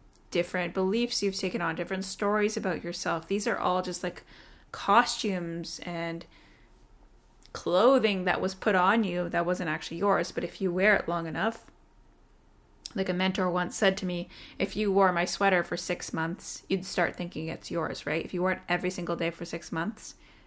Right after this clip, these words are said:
you're gonna completely forget that it was mine, and you're gonna think it's yours. You own it. You've been wearing it every day." That's how it goes with the identities and roles and stories you've been carrying about yourself,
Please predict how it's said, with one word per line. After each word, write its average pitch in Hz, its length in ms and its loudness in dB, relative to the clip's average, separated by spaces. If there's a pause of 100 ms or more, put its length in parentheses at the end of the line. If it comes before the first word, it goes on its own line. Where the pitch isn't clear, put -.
(120)
you're 226 120 0
gonna 214 180 2
completely 185 540 -2
forget - 340 -6
that - 100 -4
it 160 80 -4
was - 160 -8
mine, 160 300 0
and 160 160 -4
you're 170 140 -4
gonna 160 200 -4
think 165 200 -8
it's - 200 -8
yours. 226 360 2
You - 120 -4
own 202 240 0
it. 262 100 -4
You've 175 140 -6
been 170 160 -4
wearing 202 220 -2
it 170 120 -2
every - 180 -8
day." - 240 -10 (1500)
That's 190 340 6
how 202 160 6
it 180 140 2
goes 202 500 4 (540)
with 190 220 2
the 185 140 4
identities 190 640 4
and 175 180 -2
roles 175 360 2
and 190 80 -2
stories 180 600 2
you've 202 120 -2
been 180 160 -4
carrying 185 460 0
about 185 240 0
yourself, - 720 0